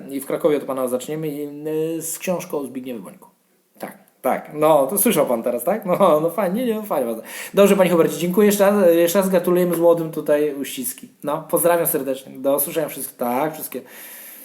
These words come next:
Dobrze, <laughs> rozumiem, wszystkiego dobrego na nowy rok. Tak, pewnie, na pewno się,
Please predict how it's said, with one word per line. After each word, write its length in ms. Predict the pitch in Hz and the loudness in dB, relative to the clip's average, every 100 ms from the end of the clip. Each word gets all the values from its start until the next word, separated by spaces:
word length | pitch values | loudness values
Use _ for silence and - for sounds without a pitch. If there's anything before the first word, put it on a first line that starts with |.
| - _ _ _ _ 127 | -20 _ _ _ _ -8
Dobrze, 600 | 123 156 156 196 165 170 | 4 4 6 4 6 6
<laughs> 0 | |
rozumiem, 460 | 175 196 165 - | 6 2 0 0
wszystkiego 340 | - 202 247 220 | -2 2 4 6
dobrego 240 | 202 185 | 6 6
na 80 | 190 | 8
nowy 180 | 180 175 | 8 6
rok. 200 | 170 - | 4 4
Tak, 300 | 381 339 330 | 4 6 6
pewnie, 240 | 262 175 | 4 4
na 120 | 170 | 0
pewno 160 | 180 170 | 0 0
się, 140 | 165 | -2